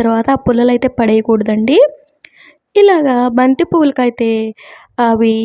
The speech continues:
పుల్లలన్నీ పెట్టుకోవాలండి, నేను ఈ వీడియోలో చూపిస్తున్నట్టుగా. మామూలుగా అయితే మనం ఫొటోస్కి బంతి పువ్వులు అనేది పెడితే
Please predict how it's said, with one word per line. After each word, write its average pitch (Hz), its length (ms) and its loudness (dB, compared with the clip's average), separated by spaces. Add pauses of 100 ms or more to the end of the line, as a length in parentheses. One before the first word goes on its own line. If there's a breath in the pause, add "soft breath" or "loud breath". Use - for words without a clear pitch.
(260)
పుల్లలన్నీ 254 640 0
పెట్టుకోవాలండి, 220 840 -4
నేను 294 240 2
ఈ 226 100 0
వీడియోలో 226 480 2
చూపిస్తున్నట్టుగా. 220 840 -4 (640 loud breath)
మామూలుగా 285 460 2
అయితే 370 220 -2
మనం 233 260 -4 (280)
ఫొటోస్కి 254 560 -2 (140)
బంతి 233 240 -2
పువ్వులు 254 340 -2
అనేది 226 320 -2 (100)
పెడితే 233 360 0